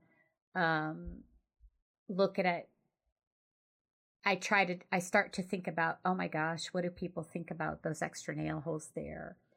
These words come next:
Or the corner that wasn't taped off correctly?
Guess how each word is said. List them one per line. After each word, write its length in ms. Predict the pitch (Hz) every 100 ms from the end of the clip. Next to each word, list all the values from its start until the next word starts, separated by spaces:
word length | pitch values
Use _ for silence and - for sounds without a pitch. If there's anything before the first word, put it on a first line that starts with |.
| _ _ -
Or 80 | 190
the 80 | 180
corner 400 | - 190 180 170
that 140 | -
wasn't 280 | 170 - 180
taped 300 | - 165 -
off 260 | 160 160 -
correctly? 720 | - 160 151 - - 65 -